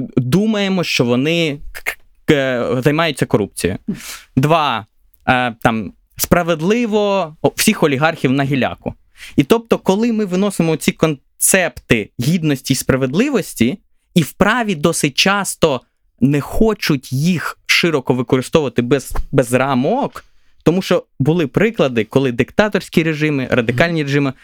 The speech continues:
використовували їх в таких цілях і так їх, е, знущалися над цими концептами, і до чого вони доводили.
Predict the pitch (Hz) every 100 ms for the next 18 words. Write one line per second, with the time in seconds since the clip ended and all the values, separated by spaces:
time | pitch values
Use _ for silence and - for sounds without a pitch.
0 | - - 143 170 - 190 160 147 151 -
1 | - 147 - 165 - - 160 202 247 135
2 | - 127 165 165 - 131 143 - - -
3 | 123 117 143 123 - 208 262 - 151 -
4 | 139 123 123 - 107 - 117 127 127 185
5 | 156 139 139 143 120 101 78 71